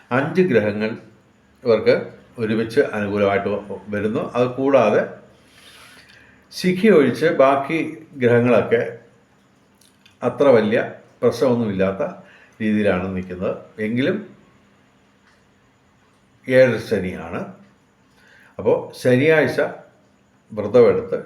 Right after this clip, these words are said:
ക്ഷേത്രങ്ങളിൽ പോവുക, ഈശ്വരനായിട്ട് ചേർന്ന് നിന്ന് ഈ ശനിദോഷം അകറ്റിയാൽ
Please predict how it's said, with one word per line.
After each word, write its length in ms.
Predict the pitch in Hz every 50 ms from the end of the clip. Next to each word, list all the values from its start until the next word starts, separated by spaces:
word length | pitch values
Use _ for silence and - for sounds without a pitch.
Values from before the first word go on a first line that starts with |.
| - - -
ക്ഷേത്രങ്ങളിൽ 640 | - 117 110 - - 107 107 104 104 101 98 95 95 92 - - _ _ _
പോവുക, 280 | 98 90 90 95 101 120 - - - - - _ _ _ _ _ _ _ _ _ _ _ _ _ _ _ _ _ _ _ _ 143 135
ഈശ്വരനായിട്ട് 500 | 120 - 131 120 110 110 110 104 - - -
ചേർന്ന് 280 | - 104 101 101 98 101
നിന്ന് 180 | 101 98 110 110 - -
ഈ 40 | 110 104
ശനിദോഷം 560 | - 110 107 117 131 135 131 - - 127 117 - - - - _ 98
അകറ്റിയാൽ 500 | 101 95 101 - - 104 90 80 78 78